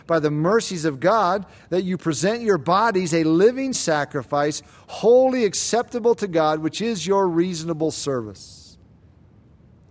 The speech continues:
We are to present our bodies to God as a living sacrifice,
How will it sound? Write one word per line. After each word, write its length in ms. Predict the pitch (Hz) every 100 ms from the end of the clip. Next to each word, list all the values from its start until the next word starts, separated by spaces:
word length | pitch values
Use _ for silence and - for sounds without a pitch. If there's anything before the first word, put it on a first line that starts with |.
| -
We 140 | 180 208
are 80 |
to 100 | 190
present 560 | 160 170 117 196 254 269
our 180 | 180 165
bodies 480 | 135 180 220 247 226
to 160 | - 160
God 560 | 156 202 226 240 208 - - -
as 160 | 156
a 120 | 156 151
living 520 | 151 185 233 247 220
sacrifice, 1000 | - 202 214 220 220 165 214 208 220